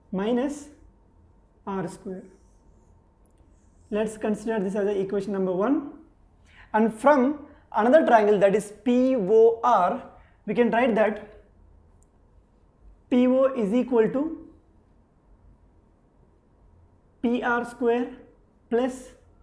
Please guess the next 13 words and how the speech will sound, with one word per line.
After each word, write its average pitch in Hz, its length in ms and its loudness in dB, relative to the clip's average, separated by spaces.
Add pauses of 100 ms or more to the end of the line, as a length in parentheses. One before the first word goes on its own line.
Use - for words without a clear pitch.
(680)
O 208 200 2
R 190 200 -4
square. 175 360 -10 (1160)
Here 269 280 4
we 226 80 2
have 240 180 6
to 254 80 -2
find 233 240 2
out 247 200 4
the 247 60 -2
P 254 280 4
R 269 140 6
value. 254 360 0